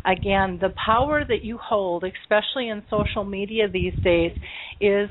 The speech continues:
is pretty incredible. So if you like the show, um, and you want to share us and tweet us,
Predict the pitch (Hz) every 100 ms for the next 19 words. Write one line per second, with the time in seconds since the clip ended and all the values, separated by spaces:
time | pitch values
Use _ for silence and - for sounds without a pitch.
0 | - - 196 190 - - 247 254 247 -
1 | - 185 185 180 160 - - - - 240
2 | 226 220 220 - 226 233 - 220 226 220
3 | 208 180 233 262 - 262 - 247 233 233
4 | 233 233 208 185 180 180 185 185 175 170
5 | 175 - - - 202 190 190 - - 202
6 | 208 208 202 - 160 160 - 226 214 208